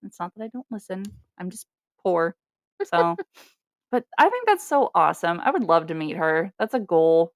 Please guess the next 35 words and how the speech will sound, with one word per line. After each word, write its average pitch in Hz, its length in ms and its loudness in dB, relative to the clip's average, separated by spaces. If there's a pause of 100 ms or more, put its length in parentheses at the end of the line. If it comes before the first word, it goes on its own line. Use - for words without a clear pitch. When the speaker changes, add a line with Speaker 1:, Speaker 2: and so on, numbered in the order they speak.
(760)
Speaker 2:
Yeah. 427 280 6 (640)
Speaker 1:
Even 240 340 2
Speaker 2:
I, 339 60 4
I 359 40 2
don't, 440 220 2 (720)
I 285 80 4
mean, 285 560 2 (360)
she's 240 300 -2
amazing. 175 580 0
She's 180 260 -4
awesome. 170 600 0 (880)
Uh, 170 420 6
I 170 80 2
definitely 170 360 0
wanna 165 200 2
go 156 120 0
to 147 80 0
a 143 80 0
concert 156 560 -2
sometime 180 380 -4
'cause 160 180 -8
I've, 156 280 0 (280)
I 165 260 0 (120)
actually 175 300 -2
have 156 160 -2
a 151 60 -4
friend 147 260 -2
on 147 280 0
Facebook 143 400 -4 (100)
that 127 300 -4 (380)
has - 220 -6
kind 170 260 -2
of 165 100 -6
been 151 260 0 (600)
a 180 100 -4